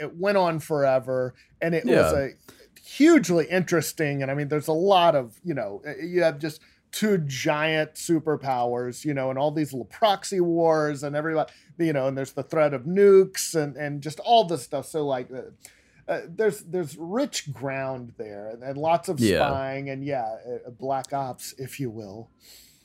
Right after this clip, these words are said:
Speaker 2: Yeah, and, and, and, uh, the reason why I was bringing up the, the whole J F K thing is because, like, I feel like you can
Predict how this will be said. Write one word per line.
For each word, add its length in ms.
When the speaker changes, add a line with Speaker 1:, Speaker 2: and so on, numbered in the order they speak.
Speaker 2:
Yeah, 220
and, 380
and, 80
and, 380
uh, 240
the 100
reason 220
why 40
I 20
was 100
bringing 220
up 80
the, 240
the 80
whole 100
J 220
F 100
K 200
thing 260
is 200
because, 480
like, 220
I 80
feel 200
like 140
you 140
can 520